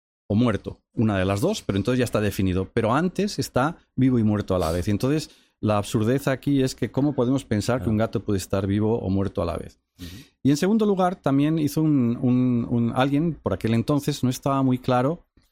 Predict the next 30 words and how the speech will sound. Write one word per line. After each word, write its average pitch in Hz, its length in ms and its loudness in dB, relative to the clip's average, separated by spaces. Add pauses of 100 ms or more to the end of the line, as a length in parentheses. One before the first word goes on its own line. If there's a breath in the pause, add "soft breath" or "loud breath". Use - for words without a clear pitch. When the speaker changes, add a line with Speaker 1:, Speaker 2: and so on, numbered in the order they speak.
(160)
Speaker 1:
si 107 360 0
estas 117 640 -4
cosas 135 340 0
del 110 120 2
mundo 120 240 4
macroscópico, 117 800 -2
habría 120 220 2
algunas 127 320 2
leyes 135 300 2
para 98 180 0
el 98 60 2
mundo 110 220 2
macroscópico 107 680 -4
y 135 80 2
otras 131 220 -2
leyes 113 260 0
para 92 180 -2
el 98 60 2
mundo 107 200 2
microscópico 131 680 -2
y 147 60 -2
serían 113 300 -2
completamente 98 680 -2
distintas. 107 540 -6
Speaker 2:
Ujú. 95 340 -12
Speaker 1:
Y 151 40 -2
él 165 60 2
lo 180 60 -2
quiso 160 240 -2
conectar. 95 560 -4